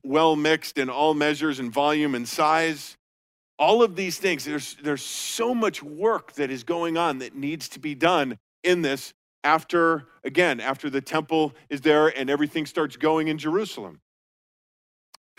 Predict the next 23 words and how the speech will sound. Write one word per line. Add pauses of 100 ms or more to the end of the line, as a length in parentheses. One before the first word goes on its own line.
(100)
They
are
to
stand
every
morning
to
thank
and
praise
the
Lord,
and
likewise
in
the
evening. (420)
Morning
and
evening (720)
praise, (180)
praise
services.